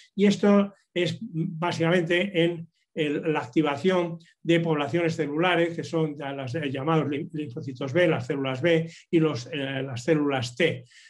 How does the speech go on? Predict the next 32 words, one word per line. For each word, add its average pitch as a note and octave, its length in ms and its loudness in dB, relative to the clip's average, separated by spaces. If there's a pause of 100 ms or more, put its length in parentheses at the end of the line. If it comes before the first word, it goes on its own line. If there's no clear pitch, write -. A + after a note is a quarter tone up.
(220)
Eh, D#3+ 380 2
eh, D3+ 220 -4
tanto E3 460 2
una E3+ 280 0
como D#3 220 0
otra, F#3 480 0
que C3 80 -14
son, C#3 420 -12
fu-, F3+ 280 -12
juegan D3+ 320 0
un D3+ 80 -2
papel C#3+ 280 0
crítico, F3 480 4
las C3+ 200 0
células C#3+ 320 -2
B D3+ 280 -4
produciendo C#3+ 580 -2 (220)
anticuerpos D#3+ 680 2
y D3+ 80 -2
las C3+ 180 -4
células C#3 460 -2
T C3+ 220 -4 (260)
reconociendo D3 640 0
la B2+ 100 -4
célula D#3 220 0
infectada C#3 600 -4 (260)
y, F3 420 4
y C3+ 200 -2
destruyéndola. B2 760 -4 (480)
Eh, E3+ 280 4
esto G3 260 2
conlleva F#3+ 640 4